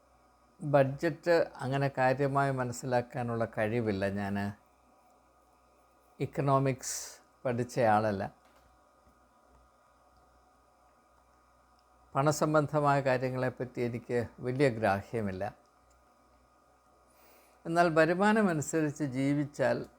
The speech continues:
ദുഃഖിക്കേണ്ട എന്ന ഇക്കണോമിക്സ് എനിക്കറിയാം. അങ്ങനെയാണ് നാളിതുവരെ ജീവിച്ചത്.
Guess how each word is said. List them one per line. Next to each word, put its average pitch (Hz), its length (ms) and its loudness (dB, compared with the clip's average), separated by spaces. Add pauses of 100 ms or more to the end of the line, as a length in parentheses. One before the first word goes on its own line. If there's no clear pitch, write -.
(160)
ദുഃഖിക്കേണ്ട 151 600 -2 (360)
എന്ന 151 220 -2
ഇക്കണോമിക്സ് 123 580 -4
എനിക്കറിയാം. 104 520 -8 (1600)
അങ്ങനെയാണ് 143 520 -2
നാളിതുവരെ 123 520 2
ജീവിച്ചത്. 117 680 -4